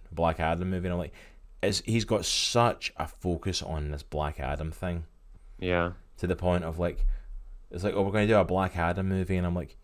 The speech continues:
Speaker 1: "You can't do your Justice League heroes right. Why are we getting a Black Adam movie?"
Speaker 2: Yeah. That's so dumb.
Speaker 1: If you want to set up for him to become an anti-hero, that's fine. But his role right now should be a villain for Shazam.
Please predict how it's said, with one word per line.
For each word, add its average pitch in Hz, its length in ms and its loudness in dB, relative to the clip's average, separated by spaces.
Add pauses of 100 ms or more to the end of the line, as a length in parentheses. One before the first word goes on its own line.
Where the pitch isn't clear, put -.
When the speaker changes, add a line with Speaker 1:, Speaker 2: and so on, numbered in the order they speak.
Speaker 1:
"You 143 120 4
can't 127 360 2
do 104 80 4
your 90 280 4
Justice 135 540 4
League 110 200 2
heroes 90 400 2
right. 90 160 4
Why 123 260 4
are 135 80 2
we 123 100 0
getting 101 280 0
a 87 60 0
Black 87 320 0
Adam 120 360 2
movie?" 80 380 0 (120)
Speaker 2:
Yeah. 85 340 2 (520)
That's 107 160 -6
so 127 220 4
dumb. 82 320 2 (540)
Speaker 1:
If - 160 2
you 117 80 6
want 135 120 6
to 139 60 0
set 123 260 6
up 107 200 4
for 131 100 0
him 127 120 2
to - 60 -4
become 92 280 2
an 90 80 4
anti-hero, 107 480 2
that's 92 260 0
fine. 117 340 -2
But 85 140 2
his 110 180 2
role 98 320 4
right 135 220 2
now 147 180 2
should 110 240 -2
be 98 120 2
a 87 80 2
villain 95 280 0
for 101 140 0
Shazam. 87 480 0